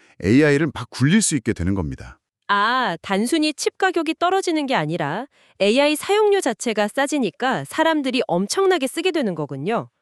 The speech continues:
Speaker 1: 바로 그겁니다. 비용이 저렴해지니까 에이아이 도입이 폭발하고 결국 이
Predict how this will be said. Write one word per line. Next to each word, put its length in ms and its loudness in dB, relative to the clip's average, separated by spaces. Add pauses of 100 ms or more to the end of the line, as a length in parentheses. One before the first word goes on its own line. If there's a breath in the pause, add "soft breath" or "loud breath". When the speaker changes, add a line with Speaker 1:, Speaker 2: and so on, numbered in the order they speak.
(140)
Speaker 1:
바로 280 0
그겁니다. 640 0 (460 soft breath)
비용이 360 4
저렴해지니까 1000 0 (260 soft breath)
에이아이 460 4
도입이 400 0
폭발하고 800 -4 (380 soft breath)
결국 340 0
이 120 0